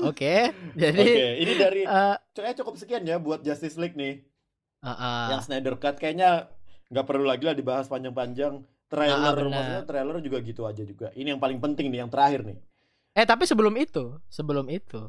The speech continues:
Speaker 1: Nah, sebelum
Speaker 2: Oke.
Speaker 1: yang kita ngomongin paling penting ini, kita ada notable ini ya, mention aja gitu. Eh,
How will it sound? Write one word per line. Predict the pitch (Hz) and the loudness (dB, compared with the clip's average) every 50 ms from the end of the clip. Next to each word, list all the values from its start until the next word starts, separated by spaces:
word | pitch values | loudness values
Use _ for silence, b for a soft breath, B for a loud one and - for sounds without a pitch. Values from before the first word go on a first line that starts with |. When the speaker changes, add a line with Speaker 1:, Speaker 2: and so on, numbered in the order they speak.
| 143 - - | -12 -14 -12
Speaker 1:
Nah, | - 131 127 123 123 117 123 139 | -8 -6 -4 -4 -4 -6 -8 -10
sebelum | - - - 208 196 214 240 269 | -6 -2 2 4 6 6 6 6
Speaker 2:
Oke. | 294 277 | 6 6
Speaker 1:
yang | 254 233 226 | 4 4 2
kita | - - 220 - 220 | 0 0 2 2 4
ngomongin | 208 208 208 202 202 196 202 | 4 4 4 4 2 2 2
paling | 202 185 185 190 190 | 2 2 2 2 0
penting | 180 175 170 180 170 | -2 -4 -4 -4 -4
ini, | 185 226 | -2 -2
kita | 247 254 247 285 247 | -2 0 2 4 4
ada | 233 208 214 208 - B B B B B B B | 4 4 2 2 0 B B B B B B B
notable | 240 240 262 247 - 254 254 220 208 247 247 247 254 254 254 247 254 | 4 4 6 6 6 6 6 6 6 8 8 8 8 8 8 6 6
ini | 254 262 285 302 233 | 6 4 4 4 4
ya, | 214 202 | 4 6
mention | 208 233 226 226 - - 285 220 | 6 4 4 4 4 4 4 6
aja | 214 240 214 180 160 170 | 6 4 6 4 4 4
gitu. | 165 151 135 131 131 127 123 | 2 0 -4 -6 -8 -10 -12
Eh, | 135 - - 135 131 131 135 | -12 -10 -6 -4 -4 -4 -4